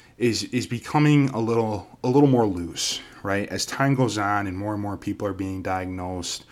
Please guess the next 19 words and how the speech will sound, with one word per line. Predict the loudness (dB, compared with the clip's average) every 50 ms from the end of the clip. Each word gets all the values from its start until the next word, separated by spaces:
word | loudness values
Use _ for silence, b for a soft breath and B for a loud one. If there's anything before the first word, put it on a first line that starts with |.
| B B B B B B B
again, | -4 -2 -2 -2 0 0
I | -2 -2
think | -2 -4 -4 -4 -4
people | -6 -6 -4 -2 -2 0 0 0 0
were | 0 -2 -2 -2 -2
ignorant | -4 -4 -4 -4 -4 -4 -6 -6 -6
to | -6 -6
the | -6
benefits | -6 -4 -4 -4 -4 -6 -8 -8 -8 -6 -4 -4 -4 -2
of | -4 -4 -4 -4 -6 -8 -8 -12 -16 -20 B B B B B B B B -18 _
going | -6 -2 0 0 0 0
to | -2
therapy | -2 -4 -2 -2 -2 -2 -2 -4 -6 -6 -4 -4 -4
and | -4 -4
learning | -4 -2 -2 -2 -2 -2
about | -2 -2 -2 -2
mental | -2 -4 -6 -6 -6 -8
health | -8 -6 -4 -4 -2 -2 -4 -4 -6 -10 -12 -10
and, | -8 -8 -6 -6 -8 -8